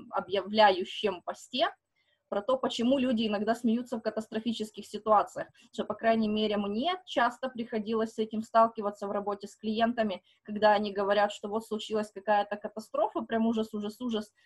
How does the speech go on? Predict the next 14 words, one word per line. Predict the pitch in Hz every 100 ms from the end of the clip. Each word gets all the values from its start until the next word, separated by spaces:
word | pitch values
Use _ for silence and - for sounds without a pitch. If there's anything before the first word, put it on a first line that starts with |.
| _
Ну, | 220
то | 196
есть |
не | 226
просто | 226 494 -
что-то | - 262 226
там | 214
как | 220 - _ _ -
по-мелкому | 240 247 220 208 196 190 196
ужасное, | 196 208 170 - 156 - _ _ -
а | -
по-крупному | - 269 269 - 196 185
ужасное, | 185 165 - 156
какая-то | 175 170